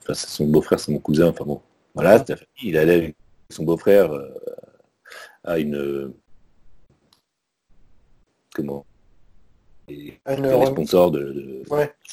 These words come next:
Speaker 1: ah, donc évidemment
Speaker 2: Ouais.
Speaker 1: les gens qui étaient invités, les différents sponsors, et donc lui il accompagnait son, son beau-frère qui était lui sponsor, euh, en titre, enfin bon,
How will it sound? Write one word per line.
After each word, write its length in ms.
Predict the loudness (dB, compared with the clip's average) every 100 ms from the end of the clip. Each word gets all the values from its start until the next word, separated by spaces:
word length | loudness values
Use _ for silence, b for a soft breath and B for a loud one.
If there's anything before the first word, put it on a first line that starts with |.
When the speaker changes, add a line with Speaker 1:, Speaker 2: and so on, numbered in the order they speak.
| 2 8
Speaker 1:
ah, 200 | 8 8
donc 200 | 2 -6
évidemment 360 | -6 -4 -4
Speaker 2:
Ouais. 40 | -6 -12
Speaker 1:
les 100 | -6
gens 200 | -2 -2
qui 100 | -4
étaient 100 | -10
invités, 420 | -14 -8 -4 -4 -4
les 160 | -12 -14
différents 260 | -14 -12 -12
sponsors, 500 | -12 0 6 6 4 B B
et 40 |
donc 180 | -4 2
lui 100 | 4
il 60 | 6
accompagnait 540 | 4 0 0 2 0
son, 280 | -2 -10 -14 _ B B B B B B
son 140 | -4
beau-frère 480 | 2 2 4 2 2
qui 200 | -6 -12
était 240 | -4 0 0
lui 220 | 0 -4
sponsor, 640 | -8 -12 -2 0 0 -4
euh, 260 | -10 -14 -20 _ -20 _ _ _ _ _ -20 -20 -18
en 100 | -2
titre, 300 | -2 -2 -8
enfin 360 | -16 -14 -12 -12
bon, 340 | -8 -8 -8